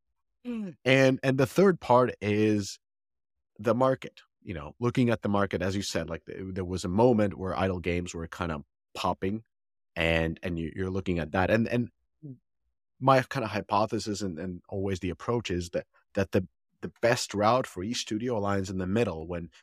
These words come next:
Speaker 2: when you're making the type of game that, that you actually want to make, uh, when there's an appetite in the market and when there's a capability to actually make a good game in this genre and, and not ma-, only make it, but also publish it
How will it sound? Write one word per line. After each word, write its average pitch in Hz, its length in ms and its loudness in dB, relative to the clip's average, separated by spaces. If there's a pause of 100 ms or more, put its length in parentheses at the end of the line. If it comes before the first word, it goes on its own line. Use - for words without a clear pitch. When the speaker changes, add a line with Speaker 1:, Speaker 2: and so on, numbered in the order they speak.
Speaker 2:
when 104 140 -4
you're 107 100 4
making 143 340 0
the 113 80 0
type - 260 0
of 104 100 -4
game 110 240 2
that, 92 160 0 (120)
that 92 140 -10
you 113 100 -10
actually 104 400 -4
want 85 260 -6
to 90 120 -10
make, 82 240 -2 (540)
uh, 80 220 -2
when 101 220 -2
there's 101 240 0
an 101 80 0
appetite 98 520 0
in 90 140 -8
the 90 80 -4
market 107 420 2
and 95 160 -6
when 95 140 -6
there's 95 180 -6
a 92 60 -12
capability 110 680 2
to - 120 -14 (100)
actually - 480 -8
make 87 300 -6
a 92 120 -8
good 107 280 -2
game 85 320 -2
in 78 140 -10
this 82 200 -6
genre 78 320 -4
and, 78 160 -10
and 82 160 -8
not 85 220 -2
ma-, 87 120 -4
only 90 180 -2
make 87 220 0
it, - 80 -8
but - 100 -14
also 87 260 -10
publish 113 400 0
it 90 100 -4